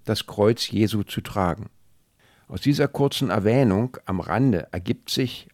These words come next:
eine ganze Reihe von Fragen. Warum war Simon ganz in der Nähe?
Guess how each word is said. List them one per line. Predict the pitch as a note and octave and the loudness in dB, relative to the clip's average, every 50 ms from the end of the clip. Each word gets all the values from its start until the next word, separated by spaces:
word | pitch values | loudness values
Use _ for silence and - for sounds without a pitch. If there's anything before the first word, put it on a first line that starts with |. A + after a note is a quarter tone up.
| _ _ | _ _
eine | G#2 G#2 G2 G2 | -2 -2 -2 -2
ganze | G2 G#2 E2+ G2+ A#2 A2 - C#3+ B2 B2+ B2+ - _ | 0 0 0 0 0 0 -2 -2 -2 -2 -4 -8 _
Reihe | _ - - E2+ F#2+ G#2 G#2+ G#2+ A#2 B2 | _ -2 -2 0 2 2 2 2 0 -4
von | - - A2+ G#2 | -6 -6 -6 -4
Fragen. | G2 - - G#2+ G#2+ G2+ F2+ F2 - - - _ _ _ _ _ _ _ _ _ _ _ _ _ _ _ _ _ - | -4 -6 -4 0 0 2 2 0 -4 -8 -12 _ _ _ _ _ _ _ _ _ _ _ _ _ _ _ _ _ -4
Warum | F2+ E2 F2+ G2+ A#2 C3 C3 A#2+ | -2 -2 0 2 2 4 4 4
war | A2+ A2 G#2 | 4 2 0
Simon | G2 G#2 A2+ B2 B2+ B2 A#2+ A2 | 0 0 0 2 2 2 2 2
ganz | - G2 A2 - - | 0 0 0 0 -2
in | A#2 A2 | -2 0
der | G#2+ G#2 | 2 2
Nähe? | G2+ G#2+ A#2 B2+ B2 F2 - D#2 | 2 2 2 2 2 0 -2 -6